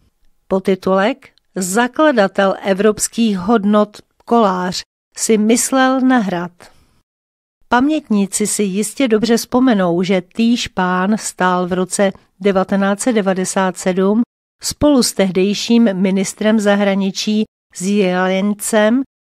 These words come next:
za rozpoutáním takzvaného sarajevského atentátu a jiní si zase vzpomenou na rok dva tisíce patnáct, krátce předtím založil spolek Evropské hodnoty a poskytoval do médií rozhovory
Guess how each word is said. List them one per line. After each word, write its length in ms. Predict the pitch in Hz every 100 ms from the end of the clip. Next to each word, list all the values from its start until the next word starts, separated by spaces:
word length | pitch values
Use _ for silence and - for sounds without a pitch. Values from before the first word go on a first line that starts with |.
| -
za 180 | 214
rozpoutáním 1000 | 202 214 - 277 277 269 269 262 262 262 254 _ _
takzvaného 680 | 214 196 190 208 214 208 190
sarajevského 840 | - 208 190 185 - - 190 202
atentátu 800 | 208 - 240 233 185 185 175 175 - _ _
a 80 | 196
jiní 420 | 202 226 247 277
si 160 | - 254
zase 280 | 226 -
vzpomenou 600 | 240 - 220 226 240 254
na 160 | 254 208
rok 200 | 202 202
dva 160 | 185 185
tisíce 520 | 214 - 208 - 202
patnáct, 800 | 202 196 185 196 180 185 220 - _ _ -
krátce 420 | 214 214 214 247
předtím 840 | 247 208 185 - - 220 233 254 254 _
založil 720 | 196 202 202 208 202 196 185
spolek 500 | - - 202 196 180
Evropské 580 | - 180 185 - - 196
hodnoty 580 | 196 240 233 214 196 185 _ _ _ -
a 120 | 185
poskytoval 880 | - 269 285 - 277 269 247 240 247
do 160 | 185
médií 600 | 185 190 185 175 202 233
rozhovory 640 | 233 190 196 180 190 196 233